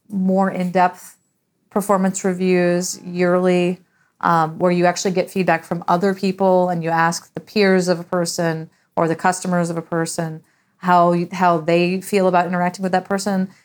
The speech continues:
and you spend a little time kind of thinking more deeply about their performance and what they're good at and, you know, where they could be developing themselves. Because sometimes, you know, it, it's worth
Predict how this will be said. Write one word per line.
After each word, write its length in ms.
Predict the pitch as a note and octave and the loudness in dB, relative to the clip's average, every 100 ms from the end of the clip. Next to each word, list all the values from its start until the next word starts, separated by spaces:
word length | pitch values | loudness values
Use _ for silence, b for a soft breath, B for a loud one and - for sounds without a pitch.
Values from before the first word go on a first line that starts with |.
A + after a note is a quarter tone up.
| b | b
and 100 | F#3 | 0
you 60 | F3 | 0
spend 240 | - F#3+ | 0 0
a 40 | |
little 220 | F#3+ F#3 D#3+ | 2 0 -4
time 560 | - - F#3 F#3 F#3 | -10 -2 2 2 0
kind 340 | F#3+ F3 E3+ E3 | -2 -4 -2 0
of 240 | D#3+ D#3 _ _ _ _ _ _ _ _ _ - - | -2 -4 _ _ _ _ _ _ _ _ _ -20 -4
thinking 400 | - A3+ G#3 F#3 | 0 0 0 0
more 200 | E3+ D#3+ | 0 0
deeply 640 | D#3+ F#3 F#3+ B3+ C#4 C#4 - | 0 -2 0 0 2 -2 -2
about 500 | G#3+ A3+ A3+ A3 - | 0 2 2 -2 -2
their 180 | A3 A3 | 0 0
performance 560 | G#3+ A3+ A3+ A3+ A3+ | -4 -6 0 0 0
and 100 | G3+ | 0
what 140 | F#3 F#3 | 0 0
they're 120 | G3 | 0
good 200 | F3 F#3 | 2 2
at 460 | F#3 F#3 F3+ F#3 F3+ | 4 4 0 -2 -6
and, 180 | E3 - _ _ - | -6 -10 _ _ -2
you 60 | |
know, 100 | F3 | -2
where 280 | D#3 E3+ F3+ | 0 2 2
they 100 | F3 | 2
could 240 | F3 F#3+ E3+ | 0 -4 -2
be 100 | E3+ | -2
developing 500 | D#3+ D#3 F3 A3 G#3+ | -2 -2 0 0 0
themselves. 520 | A3 B3 A3+ A3+ A3+ | 0 2 2 0 -2
Because 420 | A3 G#3+ G3 G3 b b b | -2 0 0 -2 b b b
sometimes, 500 | - F#4 E4+ D4+ - | -4 0 0 0 0
you 100 | C#4 | 2
know, 120 | G#3 | 4
it, 260 | A3+ A3+ - | 2 -2 -6
it's 180 | A3+ | -4
worth 500 | G#3 F#3+ A3+ B3+ - | -2 2 2 2 -2